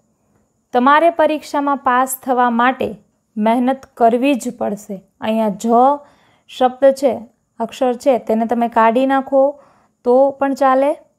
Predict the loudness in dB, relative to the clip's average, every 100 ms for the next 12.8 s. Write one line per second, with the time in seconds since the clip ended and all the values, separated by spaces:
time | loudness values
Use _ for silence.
0 | _ _ _ _ _ -6 -4 -2 -2 0
1 | 0 -4 _ _ _ _ _ _ _ _
2 | _ _ _ 0 2 2 -2 -2 -2 -4
3 | -4 0 0 2 0 0 -4 -4 -8 -12
4 | -14 -20 _ _ -10 -6 -4 -2 -2 -2
5 | -2 0 2 2 -2 -2 -2 2 4 4
6 | 4 0 -2 -2 0 -2 -2 -4 -4 -4
7 | -4 -2 -2 -4 _ _ _ -4 -2 2
8 | 0 2 -2 0 -2 -2 -2 -4 -4 -4
9 | -4 -6 -8 _ _ _ _ _ _ _
10 | _ _ _ _ _ _ _ _ _ _
11 | _ _ _ _ _ _ _ _ _ _
12 | _ _ -2 0 0 -2 -2